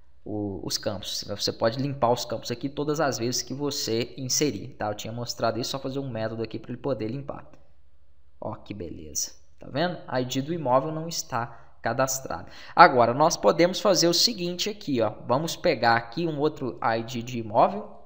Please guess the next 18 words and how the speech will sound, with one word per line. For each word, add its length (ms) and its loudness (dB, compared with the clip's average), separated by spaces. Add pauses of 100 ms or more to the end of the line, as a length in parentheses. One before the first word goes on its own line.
(200)
Deixa 160 -14
eu 40 -10
voltar 340 -8
aqui, 500 -8 (240)
ó. 160 -10 (340)
Esse 160 -8
apartamento 640 -2
um 60 -6
sete 280 0
cinco. 400 -8 (720)
Ok. 580 -12 (300)
E 60 -12
vamos 200 -10
testar 320 0
se 140 -2
vai 140 2
dar 100 2
certo. 500 -2